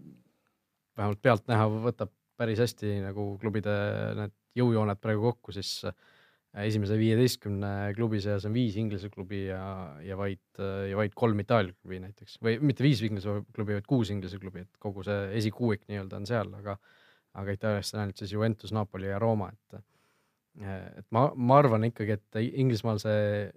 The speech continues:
noh, tipp on natuke kõvem, keskmikud on, on võib-olla, noh, nad on rikkamad lihtsalt, neil on rohkem võimalusi. Et aga, aga see vahe tegelikult, äh, noh, ei ole väga suur, aga see,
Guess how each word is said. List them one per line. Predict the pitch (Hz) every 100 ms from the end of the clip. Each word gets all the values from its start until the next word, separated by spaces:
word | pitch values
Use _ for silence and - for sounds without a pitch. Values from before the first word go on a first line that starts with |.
| -
noh, | 101 _
tipp | 190 180 -
on | 117
natuke | 135 117 113
kõvem, | 117 110 101
keskmikud | 117 160 - 107 - 110 107
on, | 101 101 101 -
on | 110 123
võib-olla, | 110 107 107
noh, | 110 _ _
nad | 117 107
on |
rikkamad | 131 165 156 98 98
lihtsalt, | 101 - 98 _ 104
neil | 101 101
on | 104 104 104
rohkem | 123 - 117
võimalusi. | 151 110 98 87 92 _ _ _ _ _ _ -
Et | 104 _ -
aga, | 107 101 104 95 -
aga | 107 104
see | 113
vahe | 117 110
tegelikult, | 110 101 104 - _ 101
äh, | 101 104 95 - _ _ _ _
noh, | 117 - _ _ _ 139
ei | 143
ole | 139
väga | 127 110
suur, | 107 - _ -
aga | 101
see, | 107